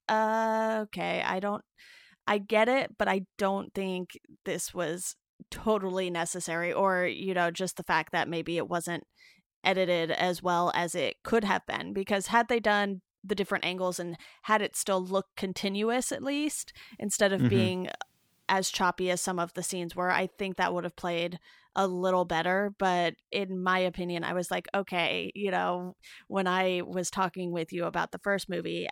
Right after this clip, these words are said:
Speaker 1: I made the point that they didn't have action scenes for the sake of having action scenes. Whereas in this one, it felt like they were like, "Okay, time for lots of action."
Speaker 2: Oh, yeah.
Speaker 1: And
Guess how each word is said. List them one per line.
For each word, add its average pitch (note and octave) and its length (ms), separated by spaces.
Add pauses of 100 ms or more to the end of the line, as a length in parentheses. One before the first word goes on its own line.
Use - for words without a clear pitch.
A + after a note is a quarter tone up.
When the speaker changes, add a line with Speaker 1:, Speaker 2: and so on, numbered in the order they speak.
Speaker 1:
I F3 340 (260)
made F3+ 240
the - 60
point F3 340 (680)
that E3+ 400
they G3 120
didn't G3 200
have F#3 380 (520)
action G3+ 380
scenes E3+ 360
for F3+ 120
the E3 100
sake E3 240
of E3 100
having E3 300
action F3 400
scenes. A3+ 520
Whereas F3+ 440
in F#3+ 200
this G3+ 220
one, E3 280 (220)
it F#3+ 160 (220)
felt G3 240
like D#3+ 380
they F3 100
were E3+ 120
like, F3+ 220 (160)
"Okay, A3 340
time C4 280
for A#3 180
lots B3 240
of A3+ 100
action." F3 520 (100)
Speaker 2:
Oh, C#3+ 100
yeah. F#2+ 200
Speaker 1:
And F#3 580